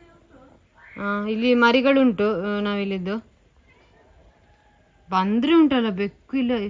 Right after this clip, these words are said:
ನಾಲ್ಕು ಮರಿಗಳುಂಟು ನೋಡಿ. ಪಕ್ಷೆ ಬೆಕ್ಕು ನೋಡಿದ್ರೆ ಮಾತ್ರ ಬಿಡುದಿಲ್ಲ,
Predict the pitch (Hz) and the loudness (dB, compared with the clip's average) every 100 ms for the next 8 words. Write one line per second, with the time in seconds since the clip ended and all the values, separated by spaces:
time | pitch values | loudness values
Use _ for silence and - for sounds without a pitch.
0 | - - - - 180 208 240 240 220 196 | -10 -20 -16 -6 -4 -2 -2 0 0 0
1 | 196 214 208 185 170 165 170 170 247 - | 0 -2 -2 -2 -4 -4 -2 -2 -4 -8
2 | _ - _ - - - - - - - | _ -20 _ -20 -20 -20 -20 -20 -20 -20
3 | - - - - - - 214 175 185 - | -20 -20 -20 -20 -20 -16 -12 -8 -8 -4
4 | 240 202 214 262 269 302 294 277 214 269 | -2 0 0 0 0 2 2 2 0 0
5 | 247 - - - - 226 254 247 214 | 2 0 -10 -18 -4 0 2 2 2